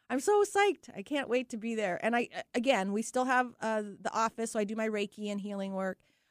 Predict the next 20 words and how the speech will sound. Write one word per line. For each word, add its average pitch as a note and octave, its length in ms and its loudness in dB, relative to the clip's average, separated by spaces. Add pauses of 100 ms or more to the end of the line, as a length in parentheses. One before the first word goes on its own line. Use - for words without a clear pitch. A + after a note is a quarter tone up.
(160)
But F#3 140 0
I'm G3 100 -2
just B3 340 -6
thrilled A#3 300 2
to G#3 60 -4
be A#3 120 -2
on A3+ 140 2
the G#3 60 -4
dance G#3+ 280 -2
floor, G#3 360 -2
you F#3+ 100 -6
know, F3+ 140 -2
with F3+ 160 -6
Nathaniel. A#3+ 840 0 (120)
The - 60 -4
Pete B3 280 -4 (100)
band A3+ 340 0
will A3 80 0
be A3 160 -2
back. G#3 460 -2